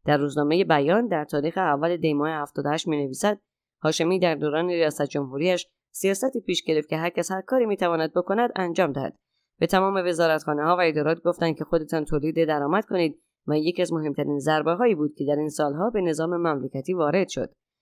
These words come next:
هیچ جای دنیا اجازه نمی‌دهند که وزارت اطلاعات آن وارد روابط اقتصادی شود، به دلیل اینکه بنیاد اطلاعات را به هم می‌ریزد. کسی که در موضع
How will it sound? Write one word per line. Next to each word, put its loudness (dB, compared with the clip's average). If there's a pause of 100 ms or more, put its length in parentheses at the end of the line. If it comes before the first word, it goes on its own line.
(120)
هیچ 0
جای 4
دنیا 2
اجازه 0
نمی‌دهند 2
که 0
وزارت 4
اطلاعات 2
آن 2
وارد 2
روابط 4
اقتصادی 0
شود، 0
به 2
دلیل 0
اینکه -2
بنیاد 0
اطلاعات 0
را 0
به 0
هم 0
می‌ریزد. -4 (160)
کسی 0
که 2
در 4
موضع 2